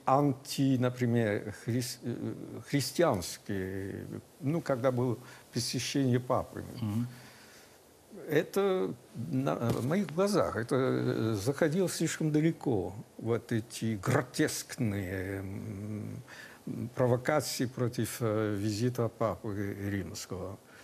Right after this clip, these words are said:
Speaker 1: <clears throat> То есть, э, это объясняется, наверное, тем, что у нас, э, у европейцев щас нет, э, главной энергии интеллектуальной и главной идеи.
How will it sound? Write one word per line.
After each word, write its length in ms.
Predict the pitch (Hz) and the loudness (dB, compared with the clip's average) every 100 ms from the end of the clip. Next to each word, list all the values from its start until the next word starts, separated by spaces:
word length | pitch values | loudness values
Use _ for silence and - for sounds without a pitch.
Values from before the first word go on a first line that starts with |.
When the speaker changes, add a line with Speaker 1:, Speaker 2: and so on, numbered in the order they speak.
| - - - - - - - - - - - - - - - | -20 -20 -20 -20 -20 -20 -20 -20 -20 -20 -20 -20 -20 -20 -4
Speaker 1:
<clears throat> 580 | 127 139 139 147 - - | -2 -2 -4 -6 -8 -2
То 120 | 220 | 2
есть, 280 | 220 - - | 2 0 2
э, 420 | 190 170 180 190 | 4 4 4 2
это 420 | 190 190 180 170 | 4 2 4 4
объясняется, 580 | 165 160 - 202 185 - | 4 2 0 0 0 0
наверное, 400 | 117 110 139 135 | 0 2 2 0
тем, 300 | - 120 131 | 0 0 0
что 520 | - - 117 110 110 - | -4 -2 2 4 2 2
у 160 | 113 | 2
нас, 600 | 110 110 123 123 - - - | 2 4 4 2 -2 -6 -4
э, 180 | 98 117 | -2 -2
у 280 | 95 104 98 | -2 -2 -2
европейцев 1000 | 98 101 113 110 - 202 180 - 107 - - - | -2 0 0 -2 0 0 0 -2 -4 -6 -8 -4
щас 380 | 113 123 - - | -2 -2 -4 -4
нет, 260 | 92 85 - - | -4 -6 -10 -8
э, 320 | 127 101 101 95 104 - - - 92 | -6 -4 -6 -8 -10 -12 -14 -14 -10
главной 880 | 95 92 92 92 107 101 101 95 104 - - - - - - - | -6 -4 0 2 2 0 -2 -4 -6 -12 -20 -20 -20 -20 -20 -6
энергии 680 | - 117 113 117 113 101 110 | 2 4 4 4 4 2 2
интеллектуальной 760 | 104 101 107 101 123 127 135 123 | 0 0 -2 -2 0 2 2 2
и 120 | 110 | 0
главной 600 | 104 104 98 92 95 113 | 2 0 0 0 0 2
идеи. 520 | 143 147 208 107 76 | 2 2 4 2 0